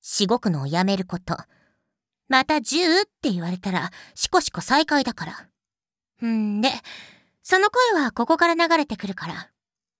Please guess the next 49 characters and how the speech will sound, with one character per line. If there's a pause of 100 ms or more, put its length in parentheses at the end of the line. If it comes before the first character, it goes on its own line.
(440)
こ
の
ス
ピ
ー
カ
ー。
ご
丁
寧
に
カ
ウ
ン
ト
ダ
ウ
ン
の
声
ま
で
用
意
し
て
く
れ
ち
ゃ
っ
て
さ。 (840)
後
半
に
行
く
ほ
ど (380)
長
く
な
る
ん
だ
っ (100)
て
さ。